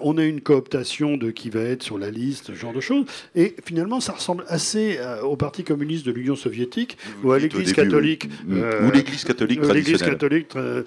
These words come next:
Speaker 1: apostolique et romaine, où le pape nomme les cardinaux, et le, non, pas traditionnelle, mais l'Église catholique normale,
Speaker 2: Mm.
Speaker 1: comme vous avez dit tout à l'heure, où le pape nomme les cardinaux, et les cardinaux ensuite élisent le nouveau pape. Or, si on veut effectivement que notre démocratie soit vivante,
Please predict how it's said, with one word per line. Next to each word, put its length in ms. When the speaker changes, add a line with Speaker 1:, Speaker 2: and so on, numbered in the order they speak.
Speaker 1:
apostolique 580
et 40
romaine, 360
où 60
le 80
pape 260
nomme 180
les 80
cardinaux, 600
et 60
le, 180
non, 200
pas 240
traditionnelle, 560
mais 140
l'Église 260
catholique 360
normale, 380
Speaker 2:
Mm. 40
Speaker 1:
comme 100
vous 140
avez 100
dit 180
tout 80
à 40
l'heure, 120
où 80
le 60
pape 260
nomme 160
les 80
cardinaux, 580
et 20
les 120
cardinaux 460
ensuite 360
élisent 260
le 80
nouveau 220
pape. 260
Or, 320
si 280
on 120
veut 220
effectivement 540
que 100
notre 280
démocratie 560
soit 160
vivante, 460